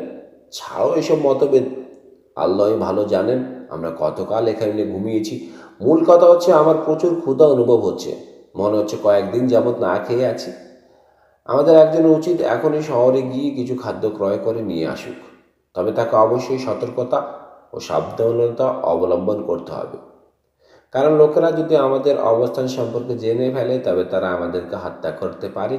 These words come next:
কিংবা আমাদেরকে ফিতনায় ফেলে দিন পালন থেকে বিরত রাখতে পারে। তাকে আরেকটি বিষয়ে সাবধান হতে হবে, কোনোভাবেই যেন হারাম খাদ্য ক্রয় করা না হয়, সেই জন্য সে যাচাই বাছাই করে হালাল খাদ্যটি ক্রয় করবে।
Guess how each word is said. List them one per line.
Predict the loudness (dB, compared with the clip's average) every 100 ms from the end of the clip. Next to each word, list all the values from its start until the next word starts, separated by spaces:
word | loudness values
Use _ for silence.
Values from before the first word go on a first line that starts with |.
| -6
কিংবা | -6 0 0 0 -6 -14 -18 -20 -6
আমাদেরকে | -2 0 -2 -2 -4
ফিতনায় | -4 -6 -6 -2 -2 0
ফেলে | -2 -2
দিন | -4 -4 -2 -2 -4 -8 -14 -20 -10
পালন | 0 2 2 -2
থেকে | -4 -4
বিরত | -4 -2 -2 0
রাখতে | 0 0 -2 -8 -10
পারে। | -10 -12 -18 _ _ _
তাকে | -6 0
আরেকটি | 0 0 -2 -6 -10 -10 -16 -6
বিষয়ে | -4 0 -2
সাবধান | 0 -4 -2 -2 0
হতে | -2 2
হবে, | 2 4 0 -2 -10 -18 -20 _ _ _ _
কোনোভাবেই | -4 0 4 4 4 2
যেন | 0
হারাম | -2 -2 -2 -2 -4
খাদ্য | -4 -4
ক্রয় | 0 2 2
করা | 2 0
না | 0 -2
হয়, | -4 -8 -12 -20 -20 _ _ _ _ _
সেই | -14 0 4 6
জন্য | 6 6 4 0 -6 -14 -10
সে | -4
যাচাই | 2 4 4 2
বাছাই | 2 2 0
করে | 0 0
হালাল | 0 2 2 0
খাদ্যটি | -2 -2 -2
ক্রয় | -2 0 0
করবে। | -2 -8